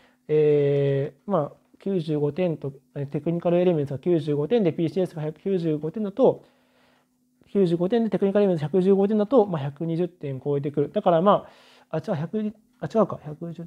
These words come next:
点、あ、違うか、待って。百二十点、そうですね。だからまあ、まあ、だからまあ、三百十点で出せますね。うん。三百十点からまあ、三百十五点くらいっていうのが、まあ、羽生くんが出していけるポイントになってきますね。目指したいと-、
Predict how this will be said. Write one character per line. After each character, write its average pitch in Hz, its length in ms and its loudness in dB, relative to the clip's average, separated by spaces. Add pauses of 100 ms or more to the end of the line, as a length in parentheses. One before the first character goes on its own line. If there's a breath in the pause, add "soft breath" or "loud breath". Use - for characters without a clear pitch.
(160)
点、 139 320 -8
あ、 151 80 -6
違 147 40 -2 (220)
う 160 40 4
か、 - 160 -10 (280)
待 160 140 -6
っ - 20 -20
て。 - 200 -14 (560)
百 175 220 0
二 208 80 4
十 208 80 2
点、 - 120 -18
そ 165 120 -6
う - 20 -4
で - 60 -12
す - 40 -6
ね。 202 80 -2
だ 240 120 0
か 208 80 4
ら 185 100 4
ま 226 100 4
あ、 - 160 0 (880 soft breath)
ま 240 120 2
あ、 214 80 6
だ 254 80 6
か 220 80 6
ら 156 60 6
ま 160 120 -2
あ、 - 20 -4
三 330 240 2
百 214 220 6
十 220 100 2
点 311 280 0
で 170 100 4
出 160 160 -4
せ 185 140 -2
ま 190 100 0
す - 80 -8
ね。 135 220 -6 (120)
う 156 60 -6
ん。 147 280 -4
三 247 260 0
百 226 200 2
十 214 120 4
点 277 280 -4
か 220 100 6
ら 170 100 4
ま 160 100 2
あ、 151 40 -2
三 208 200 2
百 170 220 -2
十 170 160 0
五 180 120 2
点 185 200 -2
く 190 80 -6
ら 180 80 2
い 170 40 2
っ - 20 -2
て 185 140 -10
い 196 60 2
う 196 40 2
の 202 100 0
が、 233 280 2 (360 loud breath)
ま 175 100 -2
あ、 165 40 -4
羽 165 180 -4
生 170 180 0
く 175 80 -4
ん 175 80 -4
が 165 100 2
出 180 140 2
し - 60 -8
て 135 340 -6
い 147 80 -10
け 143 160 -4
る 143 120 0
ポ 147 200 -4
イ 143 60 -4
ン 143 80 -8
ト 147 160 -6
に 156 160 -2
な 143 100 0
っ 139 40 -2
て 131 280 -10
き - 100 -10
ま 123 140 -6
す - 120 -16
ね。 120 180 -12 (460 soft breath)
目 160 80 2
指 196 160 6
し - 40 -6
た 208 100 0
い 185 80 2
と-、 135 140 -4